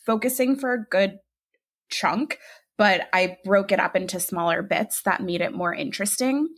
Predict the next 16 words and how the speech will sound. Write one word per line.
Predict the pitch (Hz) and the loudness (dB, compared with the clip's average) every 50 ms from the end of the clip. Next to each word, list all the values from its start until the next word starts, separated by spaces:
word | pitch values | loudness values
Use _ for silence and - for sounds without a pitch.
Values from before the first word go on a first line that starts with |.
| _ - - - - - _ _ _ - | _ -20 -20 -20 -20 -20 _ _ _ 0
And | 220 226 220 | 4 4 4
then | 214 226 214 | 4 4 4
from | 214 220 214 | 4 4 4
a | 202 180 | 4 2
structural | - - - - - 175 - - - - - 277 277 294 320 339 | 0 -4 -4 -2 0 0 0 0 -2 -2 2 2 4 4 4 2
writing | 330 330 320 330 349 349 370 359 | 2 2 2 2 2 2 0 0
perspective, | - 359 349 - - 320 330 320 330 - 330 330 330 339 330 - _ - - - - _ _ - | -2 -4 -4 -2 0 0 -2 -2 -2 -2 -2 -2 -2 -2 -4 -8 _ -20 -20 -20 -20 _ _ 0
like, | 208 208 208 - _ _ _ | 0 0 0 -4 _ _ _
the, | 226 220 208 196 - - | 2 4 4 2 0 0
the | 208 214 | 0 0
way | 202 196 196 185 190 | 2 2 2 2 4
the | 226 208 226 | 4 2 2
book | - - - 175 190 185 - - _ | 0 2 2 0 0 0 -4 -12 _
works | - 160 151 147 160 220 277 277 - - - - - - | -4 2 4 4 4 4 2 0 -4 -4 -4 -6 -2 0
is | - 202 196 190 190 185 190 196 - - _ _ _ _ _ _ _ _ _ _ | 2 2 4 2 2 0 -2 -8 -12 -14 _ _ _ _ _ _ _ _ _ _
that | - 175 214 208 196 180 185 - | -2 0 2 4 4 4 2 0